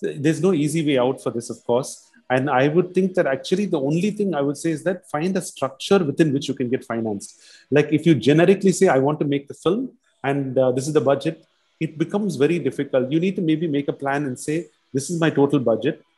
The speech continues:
I need this much to get started." So now once you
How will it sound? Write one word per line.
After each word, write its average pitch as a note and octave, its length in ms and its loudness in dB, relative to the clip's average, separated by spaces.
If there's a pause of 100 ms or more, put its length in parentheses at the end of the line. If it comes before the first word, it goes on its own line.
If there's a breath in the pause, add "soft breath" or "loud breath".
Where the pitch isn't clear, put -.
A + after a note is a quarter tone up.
I C3+ 80 0
need D#3 300 0
this F#3+ 180 -6
much D#3 160 -4
to C#3 80 -8
get B2 160 -4
started." A2 400 -4 (480 loud breath)
So - 140 0
now G3+ 140 6
once F#3 220 4
you A#3+ 80 6